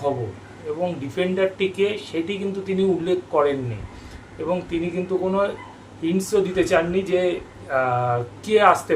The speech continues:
পারে। তো এই যা শোনা যাচ্ছে তাতে কিন্তু জাতীয় দলের এক ডিফেন্ডার সই করতে চলেছে। তবে জল্পনা কিন্তু বাড়িয়েছে প্রীতম কোটালের নাম নিয়ে এবং অনেক জায়গা থেকে শোনা যাচ্ছে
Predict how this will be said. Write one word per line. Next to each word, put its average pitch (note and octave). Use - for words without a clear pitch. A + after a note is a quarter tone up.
পারে। A2
তো E3
এই F3
যা F3
শোনা F3
যাচ্ছে G#3+
তাতে C#3+
কিন্তু F#3+
জাতীয় G#3+
দলের G#3
এক F3
ডিফেন্ডার F3
সই D3+
করতে E3
চলেছে। F3
তবে E3
জল্পনা F3+
কিন্তু G3
বাড়িয়েছে F#3+
প্রীতম G#3+
কোটালের G3+
নাম D#3+
নিয়ে D3
এবং F#3+
অনেক G#3
জায়গা E3+
থেকে F#3
শোনা E3
যাচ্ছে F3